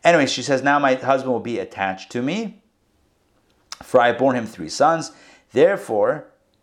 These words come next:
he named him, God named him, it sounds like, Levi. Al ken kara shmo Levi. Levi means attach. Yilaveh,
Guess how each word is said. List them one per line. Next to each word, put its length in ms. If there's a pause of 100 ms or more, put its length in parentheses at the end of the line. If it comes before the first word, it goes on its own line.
(1200)
he 240
named 360
him, 180
God 320
named 280
him, 120
it 100
sounds 340
like, 460 (520)
Levi. 560 (880)
Al 80
ken 180
kara 200
shmo 240
Levi. 440
Levi 560
means 680 (340)
attach. 680 (960)
Yilaveh, 800